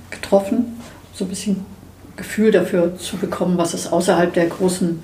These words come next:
Kulturhäuser, sagen wir mal, wie es ja auch die Ruhrtriennale ist, also kein Haus, sondern ein, ein Festival, aber außerhalb auch der Schauspielhäuser und Opernhäuser und Konzertsäle, ähm, die man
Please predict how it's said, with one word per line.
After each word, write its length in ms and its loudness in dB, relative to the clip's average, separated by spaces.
Kulturhäuser, 960 4
sagen 300 4
wir 100 4
mal, 360 0
wie 220 -2
es 180 -4
ja 80 0
auch 100 -4
die 160 -12
Ruhrtriennale 640 2
ist, 240 2
also 180 -2
kein 240 -2
Haus, 240 -2
sondern 280 -2
ein, 140 -4
ein 280 -6
Festival, 460 4
aber 240 0
außerhalb 460 -2
auch 140 0
der 240 -2
Schauspielhäuser 840 2
und 200 -6
Opernhäuser 1000 0
und 280 -10
Konzertsäle, 840 2
ähm, 540 -2
die 120 -4
man 280 0